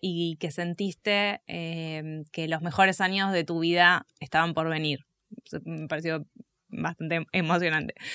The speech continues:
Em, ¿cómo fue ese encuentro? Vos venías con tus ideas, digamos, pero hay algo que decís también muy lindo, que es que algunas cosas que, que tenías en la cabeza de golpe, medio, em,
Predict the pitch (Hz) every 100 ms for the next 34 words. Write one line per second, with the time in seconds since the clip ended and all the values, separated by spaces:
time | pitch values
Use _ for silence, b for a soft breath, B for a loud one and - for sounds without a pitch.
0 | B B B - 226 214 208 202 196 196
1 | 185 185 180 - - 277 330 320 247 285
2 | 170 - - 175 156 185 180 196 196 196
3 | 190 196 185 196 190 190 196 180 170 160
4 | 175 - 175 185 196 190 185 185 196 208
5 | 233 240 180 151 - 180 180 185 175 185
6 | - 180 180 185 190 190 202 175 151 190
7 | 180 160 170 175 - 180 - 190 190 -
8 | 175 151 - 156 151 165 180 180 165 165
9 | 170 185 220 208 170 160 170 170 185 196
10 | - 165 156 160 165 156 - - - 156
11 | 156 156 156 170